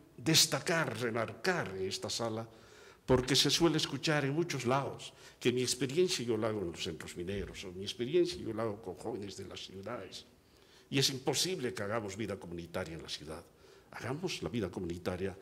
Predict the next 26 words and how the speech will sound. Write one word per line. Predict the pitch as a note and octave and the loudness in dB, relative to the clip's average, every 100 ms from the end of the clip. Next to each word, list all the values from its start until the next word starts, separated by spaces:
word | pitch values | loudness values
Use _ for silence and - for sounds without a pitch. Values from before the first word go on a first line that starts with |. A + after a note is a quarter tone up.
| - - | -18 -2
a | C3+ | 2
la | G#2+ | 4
altura | F#2+ - D3 C#3 D#3+ | 2 -2 -2 2 2
de | G2 | 2
los | F2 - | 0 -4
lugares | E2+ F#2 F#2 F2+ | -2 -2 -2 -4
donde | E2+ A2+ - | -6 -6 -4
estamos. | - A#3 C#3 - - - - - - - - | 4 4 4 0 -8 -12 -18 -20 -20 -8 -2
El | G2 | 2
buen | G#2 G2 | 4 4
vivir | B2 B2+ C#3+ - - - - | 4 4 4 2 -10 -16 -4
no | B2 B2+ C3+ | 4 6 6
es | C3+ - | 4 2
un | B2 | 2
paradigma | - C#3+ A#2 A#2 A#2 A#2+ A#2 - - - - - - | 4 4 4 2 -2 2 2 2 -10 -18 -20 -20 -10
del | A2 G#2+ F#2 | 0 2 6
pueblo | A#2+ A2+ A2 | 6 6 4
indígena | G2+ A#2 - G#2 A#2 | 4 2 0 2 0
para | A#2 G2 G2 | 2 2 2
ser | - G#2 | 2 0
copiado | - B2+ F#2+ G2+ G2 | 0 -2 -2 -4 -4
y | G2 | -2
calcado | A2 D#2+ - F2 E2+ | -2 0 -2 -4 -4
en | D#2+ | -8
otras | E2 D#2+ - | -8 -8 -6
sociedades. | - - G3 F2+ - - | -6 2 4 4 -2 -10